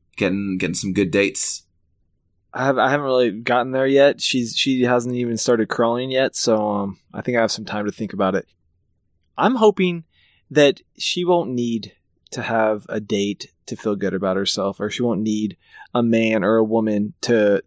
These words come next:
Speaker 2: to complete her. So, the, so I'm, so I'm hoping that, that if, you know, if she wants to be with someone, she will because she wants to, not because she needs to.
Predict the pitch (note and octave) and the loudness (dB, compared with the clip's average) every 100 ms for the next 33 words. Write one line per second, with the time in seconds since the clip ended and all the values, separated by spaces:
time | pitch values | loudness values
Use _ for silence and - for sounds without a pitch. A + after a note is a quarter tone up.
0 | - - B2+ A#2+ A2+ A#2 G2+ - G#2+ G2 | -4 2 4 4 0 -4 -4 -2 -2 -2
1 | F#2+ B2 B2 - - B2+ E3+ D3+ - - | -2 0 -2 -2 0 2 2 -2 -6 0
2 | D3+ F3+ F3+ F3 D#3 C3+ B2 - _ _ | 2 4 2 2 0 2 0 -2 _ _
3 | - _ _ - B2 A#2+ F#2+ A#2 - B2+ | -20 _ _ -6 2 2 2 -4 0 0
4 | A#2 - F3+ E3 - C#3 C#3+ C#3 D3+ D3 | 2 2 4 4 2 2 4 4 2 0
5 | C#3+ C#3 C3 A2+ A#2+ B2 B2+ A#2+ A2+ G#2+ | 0 0 0 4 4 4 2 2 2 2
6 | G#2 - - - A2+ G#2 A2+ - B2+ A2+ | -4 -8 -6 -4 -2 0 0 0 -2 0
7 | G#2 G#2 - G#2+ G2+ - G2 F#2 F2+ - | -2 -4 -2 -2 -2 -4 -4 -4 -4 -6
8 | - | -8